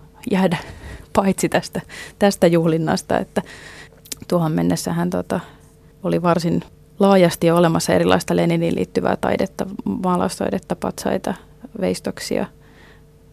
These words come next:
julisteita. Lenin näkyi monenlaisissa erilaisissa rintamerkeissä. Esimerkiksi, mm, kaikki nämä lapsiin ja nuorisoon liittyvät,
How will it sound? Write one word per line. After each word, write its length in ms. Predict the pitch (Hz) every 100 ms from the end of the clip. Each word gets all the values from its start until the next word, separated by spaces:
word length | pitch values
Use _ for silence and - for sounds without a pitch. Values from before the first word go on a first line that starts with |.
| - 190
julisteita. 720 | 180 175 - 180 185 - 107 - - - - - -
Lenin 320 | 180 175 175
näkyi 360 | 180 - 175 - - - - - - - - - -
monenlaisissa 540 | 180 175 180 185 185
erilaisissa 580 | 185 175 180 175 185 -
rintamerkeissä. 960 | 175 175 180 180 - - - 202 - 214 - - - - - - - - -
Esimerkiksi, 680 | - - - - 175 - - -
mm, 140 | - 151 - - - _ - - - -
kaikki 300 | 175 - 175
nämä 200 | 180 - - - - -
lapsiin 400 | 196 185 - 170
ja 60 | 170
nuorisoon 420 | 180 175 180 -
liittyvät, 520 | - - - - -